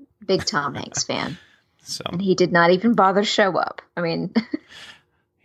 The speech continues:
Speaker 2: Yeah. Well,
Speaker 1: Yeah.
Speaker 2: they brought in some other people from the, the original, but yeah. All right.
Speaker 1: Okay.
Speaker 2: So let's wrap this up. Let's wrap this up.
Speaker 1: Okay.
Speaker 2: And
Speaker 1: Final words?
Speaker 2: Yeah.
Speaker 1: Okay.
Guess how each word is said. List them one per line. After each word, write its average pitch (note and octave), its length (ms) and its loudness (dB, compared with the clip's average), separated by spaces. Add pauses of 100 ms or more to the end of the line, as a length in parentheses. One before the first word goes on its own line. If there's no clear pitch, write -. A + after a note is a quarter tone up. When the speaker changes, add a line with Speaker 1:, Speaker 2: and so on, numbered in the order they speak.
Speaker 2:
Yeah. D#2+ 120 -18 (340)
Well, B2 340 4 (120)
Speaker 1:
Yeah. - 160 -8
Speaker 2:
they B2+ 100 0
brought D3+ 220 4
in C3+ 120 2
some G#2+ 160 -6
other F2 140 -4
people - 280 -16
from C2 160 -16
the, - 140 -18 (100)
the - 120 -14
original, - 460 -16
but - 180 -20 (560)
yeah. - 60 -20 (460)
All E3 100 4
right. G3 120 6
Speaker 1:
Okay. - 180 -6 (560)
Speaker 2:
So D3 360 4
let's C3 300 0
wrap B2 220 2
this G#2+ 180 0
up. F#2 200 -2 (480)
Let's A#2 480 2
wrap E2 220 -4
this - 180 -8
up. - 280 -10 (1160)
Speaker 1:
Okay. C4 320 2
Speaker 2:
And C3 140 -6 (1700)
Speaker 1:
Final A#3 300 2
words? D#4+ 540 -4
Speaker 2:
Yeah. A2 340 0 (1040)
Speaker 1:
Okay. B3+ 440 0